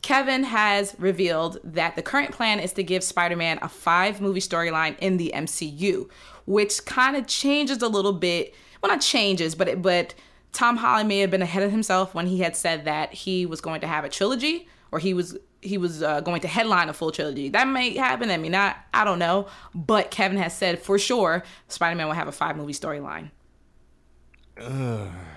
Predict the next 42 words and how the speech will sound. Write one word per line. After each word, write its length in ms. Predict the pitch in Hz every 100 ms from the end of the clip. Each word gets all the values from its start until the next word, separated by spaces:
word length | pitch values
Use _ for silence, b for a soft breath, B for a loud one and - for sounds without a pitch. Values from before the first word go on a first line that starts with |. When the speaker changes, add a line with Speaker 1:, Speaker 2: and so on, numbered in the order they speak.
| B -
Speaker 2:
I 40 | 196
mean, 340 | 196 190 185
no, 60 | 185
Speaker 1:
And 480 | 180 180 180 170 170
Speaker 2:
that, 80 | 147
that 260 | 190 330 330
I'm 100 | 214
actually 280 | 185 160 143
hyped 220 | 156 147
for, 200 | 127 123
but 160 | 175
we 160 | 196 269
already 240 | 302 285
kinda 280 | - 214 170
knew 120 | 165 151
that 160 | 107
because 240 | 123 151 135
it's 100 | 143
like 100 | 139
Speaker 1:
But 80 | 311
we 60 |
get 80 | 392
Speaker 2:
Civil 140 | 175 165
Speaker 1:
right. 160 | -
Speaker 2:
War's, 200 | 143 135 - - - _
Civil 320 | - 170 151 156
War's 200 | 147 -
part 240 | 147 131
of 60 | 123
that. 220 | 123 -
Homecoming 600 | 113 143 147 143 139 131
is 140 | 123
the 80 | 131
second 440 | 120 123 110 120 113
one. 260 | 110 107 b b b
The 80 | -
third 260 | - 123 131
Speaker 1:
Avengers 240 | 214 220
Speaker 2:
and 60 | 127
fourth. 80 |
Speaker 1:
Infinity 360 | 127 208 202 190
War, 600 | 185 180 170 165 165 180